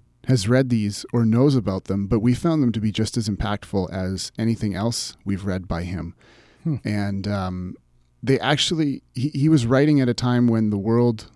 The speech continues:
Speaker 1: was at war and then shortly after World War Two. And so a lot of what he has to say seems really to apply to a world in crisis, much like we are experiencing right now. And he's also writing at a time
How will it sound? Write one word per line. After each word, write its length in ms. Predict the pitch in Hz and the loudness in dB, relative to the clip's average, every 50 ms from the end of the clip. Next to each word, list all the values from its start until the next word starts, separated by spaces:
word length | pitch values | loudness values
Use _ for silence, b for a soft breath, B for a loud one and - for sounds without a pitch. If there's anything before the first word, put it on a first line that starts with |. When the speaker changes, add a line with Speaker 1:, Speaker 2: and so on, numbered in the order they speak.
| _ _ _ _ - - - _ _ - | _ _ _ _ -20 -20 -20 _ _ -8
Speaker 1:
was 260 | 117 117 117 107 117 | -4 -2 -2 0 0
at 160 | 113 98 - | -2 -4 -4
war 420 | 98 92 98 104 120 131 147 180 - _ _ _ _ _ - - | -4 -4 -2 0 0 0 0 -4 -8 _ _ _ _ _ -8 -4
and 120 | 110 110 | -2 -2
then 100 | 110 101 | -2 -2
shortly 360 | - - 120 117 92 104 104 | -2 -2 -2 -2 -2 -2 -4
after 260 | 101 110 - - - | -4 -4 -4 -4 -4
World 280 | 127 131 139 139 139 131 | -2 0 2 0 0 0
War 160 | 135 147 143 | 0 0 0
Two. 260 | 127 - 156 156 180 180 _ _ _ _ _ _ _ _ _ _ _ _ _ _ _ _ _ _ _ _ - - _ - | 0 2 0 0 0 -2 _ _ _ _ _ _ _ _ _ _ _ _ _ _ _ _ _ _ _ _ -20 -20 _ -4
And 220 | 123 127 127 123 | -2 0 0 0
so 220 | - - 139 127 123 | 2 2 2 2 4
a 20 | |
lot 160 | 120 127 139 | 2 2 2
of 80 | 131 139 | 2 2
what 100 | 147 135 | 2 2
he 60 | 123 | 2
has 180 | 120 120 113 - | 2 0 0 -2
to 100 | - 113 | -4 -6
say 340 | - - 123 120 113 107 - b b b b b b b b b b b | -2 0 0 0 0 0 -2 b b b b b b b b b b b
seems 340 | - - 156 160 151 117 | 2 4 6 6 6 4
really 240 | 110 123 131 139 143 | 4 4 6 6 6
to 120 | 135 131 110 | 6 4 2
apply 400 | 107 - - 117 110 107 117 113 | 2 0 -2 0 0 2 0 0
to 400 | - - - 117 113 110 110 98 | -2 -2 0 2 2 2 2 0
a 60 | - 98 | 0 -2
world 340 | 95 101 104 110 110 101 | -2 0 2 0 2 0
in 120 | 107 92 92 | -2 -4 -6
crisis, 680 | - - 101 107 117 - - 139 151 - - - - - | -6 -6 -4 -4 -4 -2 -4 -4 -6 -6 -10 -14 -12 -6
much 280 | 113 110 107 104 - | -4 -4 -4 -4 -2
like 260 | 117 101 98 - - - | -2 -2 -4 -4 -6 -6
we 180 | 104 101 98 | -4 -2 -2
are 140 | 98 95 95 | -2 -2 -4
experiencing 600 | 92 - - - 95 98 101 107 107 - 113 113 | -4 -6 -8 -6 -4 -4 -2 -2 -2 -2 -2 -2
right 160 | 117 113 110 110 | -2 -2 -2 -2
now. 260 | 113 120 127 156 - b b b b b b b b b b b b b b | -2 -2 -2 -4 -8 b b b b b b b b b b b b b b
And 140 | 131 127 123 | 0 0 2
he's 160 | 131 113 123 | 2 2 2
also 560 | 131 147 170 - 190 175 165 151 147 143 - - | 2 0 0 0 0 2 2 2 0 0 -2 -4
writing 380 | 117 123 127 127 127 127 123 | 0 2 4 4 6 4 4
at 80 | 117 110 | 4 2
a 60 | 110 | 0
time 520 | - - - 117 117 113 113 113 110 107 | -2 -2 -2 0 0 2 2 2 0 -2